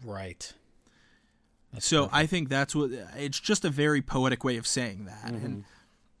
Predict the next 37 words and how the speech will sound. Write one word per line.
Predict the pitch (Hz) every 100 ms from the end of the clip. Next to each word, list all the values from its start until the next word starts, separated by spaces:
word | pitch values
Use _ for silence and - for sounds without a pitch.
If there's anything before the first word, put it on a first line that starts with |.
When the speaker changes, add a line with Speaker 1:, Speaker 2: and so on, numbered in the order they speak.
| _ _ _ _ -
Speaker 2:
you | 190
know, | 202 175
sometimes | - 196 190 190 175 147
in | 143
order | 143 151 139
to |
get | 131 139 135
something | - 143 151 135
to | 131
work, | 123 143 131 -
you | 131
have | 139 143
to | 147
sorta | - 139 131 120 - - - _ _ _ _ _ 113
if | 110 156 165 156 -
there's | 175 139
multiple | 147 170 156 147
people | - - 147 160
involved, | 165 160 175 180
sometimes | - 175 175 185 151
one | 135 147 156
has | 156 135
to | 139
give | 147 143
up | 151 151
and | 127 127
let | 123
the | 135
other | 135 131
pull | 117 - 135
their | 123
weight | 110 131 127 -
for | - 120
it | -
to | - 117
then | 123 123 113 123 - _ _ -
work. | 131 123 104 - - -